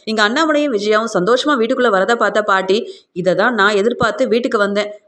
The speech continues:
நான் நினைச்சது நடந்து போச்சு. என் பையனும் விஜயாவும் எப்பயும் இப்படியே சந்தோஷமா இருக்கணும். ஆனா விஜயா கொஞ்சம் பொறுப்பா நடந்துக்கிட்டா அதுவே போதும்" அப்படின்ற மாதிரி நினைக்கிறாங்க.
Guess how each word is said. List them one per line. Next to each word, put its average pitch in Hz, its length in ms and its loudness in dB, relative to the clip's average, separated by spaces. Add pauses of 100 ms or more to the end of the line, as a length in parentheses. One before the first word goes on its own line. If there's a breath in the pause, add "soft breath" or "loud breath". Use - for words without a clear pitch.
நான் 180 260 2
நினைச்சது 262 420 0
நடந்து 226 280 0
போச்சு. 202 380 0 (180 loud breath)
என் 190 200 -2
பையனும் 233 680 0
விஜயாவும் 277 540 0
எப்பயும் 208 380 0
இப்படியே 240 340 0
சந்தோஷமா 240 600 2
இருக்கணும். 208 280 -2 (240 loud breath)
ஆனா 190 220 0
விஜயா 226 360 2
கொஞ்சம் 233 340 0
பொறுப்பா 254 400 0
நடந்துக்கிட்டா 240 540 0
அதுவே 202 380 2
போதும்" 226 380 0
அப்படின்ற 190 380 0
மாதிரி 190 260 0
நினைக்கிறாங்க. 185 440 0